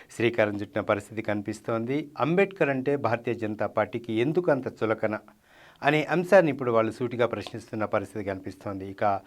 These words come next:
పార్లమెంట్లో అమిత్ షా ఏమన్నారు, అంబేద్కర్ గురించి ఎలాంటి వ్యాఖ్యలు చేశారు ఒక-, ఒకసారి చూస్తే గనక, ఈ మధ్య ప్రతి రాజకీయ నాయకుడికి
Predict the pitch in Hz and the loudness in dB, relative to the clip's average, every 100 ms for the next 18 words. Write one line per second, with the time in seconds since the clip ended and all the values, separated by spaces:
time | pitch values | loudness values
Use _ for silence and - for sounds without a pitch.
0 | - - - - 202 220 208 190 180 175 | -12 -18 6 12 12 12 6 4 8 8
1 | 175 180 - _ _ _ _ _ _ _ | 8 2 -10 _ _ _ _ _ _ _
2 | 123 160 180 190 156 120 190 202 135 95 | 6 6 6 6 8 8 6 6 4 2
3 | - 107 147 165 160 139 123 123 127 143 | -4 -2 -2 0 -2 -2 -2 -2 -2 0
4 | 113 139 165 143 113 110 113 107 110 101 | 4 4 2 -2 -4 -2 -6 -6 -8 -4
5 | 104 101 110 104 - 107 - 110 104 110 | -4 0 0 0 -4 -14 -2 -2 0 -6
6 | 101 113 101 104 147 170 - - - - | -6 -8 -6 0 2 2 0 -20 -20 -20
7 | - - - 214 214 214 226 220 190 208 | -20 -6 6 10 10 12 10 10 4 6
8 | 196 180 175 180 185 170 160 156 147 147 | 10 10 10 4 4 6 4 4 0 -2
9 | 165 165 | 0 -2